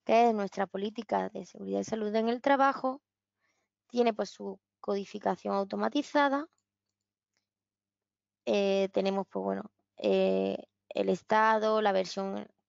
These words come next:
que es, ¿vale? Nos indica que es la primera emisión, ¿vale? Y se ha elaborado, pues, bueno, lo ha elaborado este, este usuario, tal fecha, ¿vale?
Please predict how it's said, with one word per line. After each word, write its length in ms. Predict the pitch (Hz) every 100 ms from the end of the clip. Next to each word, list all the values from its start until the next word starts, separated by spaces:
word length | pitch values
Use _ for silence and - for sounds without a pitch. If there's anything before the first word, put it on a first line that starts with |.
| -
que 500 | 226 233 240 226 254
es, 300 | 262 - _ _ _ _ _ _ -
¿vale? 440 | 208 196 208 - _ _ _ _ _ _ _ _ _
Nos 180 | 202 -
indica 320 | 208 196 202
que 160 | 190 202
es 60 | 202
la 100 | 202
primera 400 | 196 196 190 190
emisión, 800 | 214 247 - 277 254 254 254 285 _ _ _ _ _ _ _ _ _ _ _ _ _ _
¿vale? 340 | 262 254 285 -
Y 140 | 285 285
se 200 | - 254
ha 60 |
elaborado, 600 | 254 269 277 277 302 349
pues, 240 | - 220 208
bueno, 180 | 208
lo 60 | 190
ha 20 |
elaborado 420 | 190 196 202 202
este, 480 | 202 190 - 190 190 - _ _ _ _
este 180 | _
usuario, 640 | 240 - 294 285 277 285 302
tal 300 | 220 220 202
fecha, 840 | - 285 277 - - 285 294 311 330 _ _ _ _ _ _ -
¿vale? 580 | 233 208 185 196 294